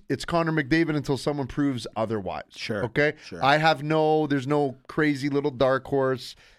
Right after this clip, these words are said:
Speaker 1: pick, this, that, and the other thing. I think, uh, I think prove me otherwise. Uh, for Connor Bedard, I think he's gonna have a good season.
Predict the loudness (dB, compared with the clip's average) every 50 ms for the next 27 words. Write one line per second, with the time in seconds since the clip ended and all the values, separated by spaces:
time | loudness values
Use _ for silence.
0 | _ _ _ 2 4 4 2 2 0 -4 -2 0 2 2 0 0 -2 0 0 2
1 | 2 0 0 0 0 2 2 2 2 0 -2 -2 0 0 0 -2 -4 -8 -16 -20
2 | _ _ _ _ _ 0 2 2 2 0 -2 -2 0 0 0 -2 -4 -4 -2 0
3 | 2 2 2 2 2 2 0 -2 -4 -8 -16 _ _ _ _ _ _ -2 0 0
4 | 0 0 -2 0 0 0 0 0 0 0 0 2 2 0 0 -2 -2 -4 -6 -8
5 | -10 -14 _ _ _ _ _ -2 -2 -2 0 -2 -2 0 2 2 2 2 2 0
6 | -2 0 2 2 4 4 4 2 0 -2 -2 -2 -2 -2 -2 -2 -2 0 0 0
7 | 0 -2 -2 -2 -2 -2 -2 -4 -4 -4 -2 -2 -2 -6 -6